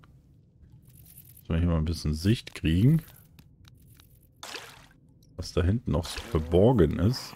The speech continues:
Schwimm mal, schwimm mal. Okay, hier sehen wir jetzt, nee, hier sehen wir auch nichts. Wollen wir das da und das da eigentlich auch nicht abbauen? Hm.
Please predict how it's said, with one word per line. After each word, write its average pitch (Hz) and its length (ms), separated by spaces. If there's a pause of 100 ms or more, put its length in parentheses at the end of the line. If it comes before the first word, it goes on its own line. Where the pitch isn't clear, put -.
Schwimm - 360
mal, 123 320
schwimm 92 300
mal. 135 200 (2500)
Okay, 98 300
hier 82 140
sehen 87 320
wir 101 120
jetzt, - 320
nee, 78 260 (380)
hier 85 140
sehen 80 260
wir 76 80
auch 78 240
nichts. - 400 (1600)
Wollen 82 220
wir 82 100
das 87 300
da - 80
und 87 300
das - 160
da 82 100
eigentlich 85 220
auch 87 180
nicht 78 160
abbauen? 85 480 (2250)
Hm. 95 260